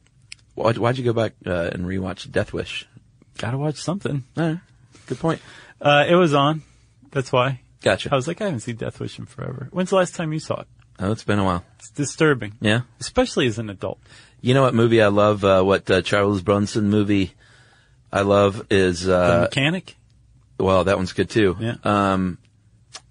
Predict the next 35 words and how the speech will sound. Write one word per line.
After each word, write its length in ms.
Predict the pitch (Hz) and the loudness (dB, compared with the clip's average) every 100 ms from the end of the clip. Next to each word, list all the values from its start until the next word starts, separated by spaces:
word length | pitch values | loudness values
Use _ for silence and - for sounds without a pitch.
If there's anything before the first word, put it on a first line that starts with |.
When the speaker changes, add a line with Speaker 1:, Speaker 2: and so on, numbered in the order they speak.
| - | -16
Speaker 1:
what's 160 | - | -12
it 80 | - | -10
called? 420 | - 95 82 78 - _ | -4 -2 -2 -4 -12 _
Ten 300 | - - 151 | -8 -2 -2
Past 380 | 143 135 143 - | -2 -2 -2 -2
Midnight? 560 | 120 131 139 151 156 - _ _ _ _ _ _ _ - _ _ _ _ _ _ _ _ - - | 0 0 0 -2 -4 -10 _ _ _ _ _ _ _ -20 _ _ _ _ _ _ _ _ -20 -10
Is 60 | |
that 100 | - | -4
right? 260 | 208 247 - - | -2 -2 -6 -6
Speaker 2:
I 180 | 139 156 | -2 0
think 280 | - 277 285 | 0 -2 0
that's 240 | 220 226 | -2 -2
on 200 | 170 131 | 0 0
Netflix 560 | 120 123 - 123 - - | -2 -4 -6 -10 -8 -14
too, 240 | - 208 | -10 -8
maybe. 380 | 123 107 107 - | -6 -6 -8 -6
Speaker 1:
There 140 | 123 127 | 2 4
was, 120 | 127 | 4
there 220 | 127 123 | 2 4
was 120 | 123 | 4
some 160 | - 120 | 2 0
creepy, 540 | - 143 135 135 113 | 2 0 2 2 4
uh, 340 | 104 95 92 90 - | 6 6 4 2 -4
serial 460 | - 131 120 98 | -2 2 4 4
killer. 340 | 90 101 87 87 | 2 0 2 2
Speaker 2:
Yeah. 300 | 151 151 110 - _ - | 2 2 -2 -10 _ -4
Speaker 1:
Like, 180 | 98 - | -4 -2
psychosexual 960 | - 117 - 101 - 110 - 101 90 | -2 0 0 0 -2 -2 0 0 0
killer 360 | - 110 135 87 | 0 2 4 2
Speaker 2:
Yeah. 40 | 87 | 0
Speaker 1:
that 160 | 92 | -4
he 120 | 98 92 | -2 -2
was, 340 | 87 85 - | -2 -4 -12
he 140 | - 90 | -8 -6
was, 240 | 85 - | -6 -8